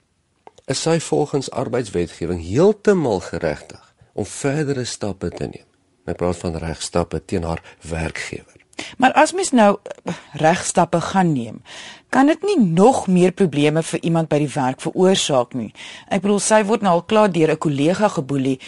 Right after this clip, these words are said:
Speaker 2: Kan dit nie dalk die deur oopmaak dat haar werkgewer dalk vir haar ook probleme gaan gee nie?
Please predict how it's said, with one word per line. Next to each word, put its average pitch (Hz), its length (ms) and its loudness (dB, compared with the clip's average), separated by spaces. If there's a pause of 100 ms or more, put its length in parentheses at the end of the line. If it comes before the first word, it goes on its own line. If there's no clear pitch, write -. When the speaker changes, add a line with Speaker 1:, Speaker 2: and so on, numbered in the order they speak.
(300)
Speaker 2:
Kan 202 160 2
dit 208 140 2
nie 262 140 4
dalk 151 240 4
die 151 120 -4
deur 151 280 4
oopmaak 151 420 0
dat 143 140 0
haar 139 220 -2
werkgewer 226 1300 0
dalk 143 220 2
vir - 140 -6
haar 208 200 0
ook 349 160 2
probleme 131 500 0
gaan 123 200 -8
gee - 280 -14
nie? - 140 -18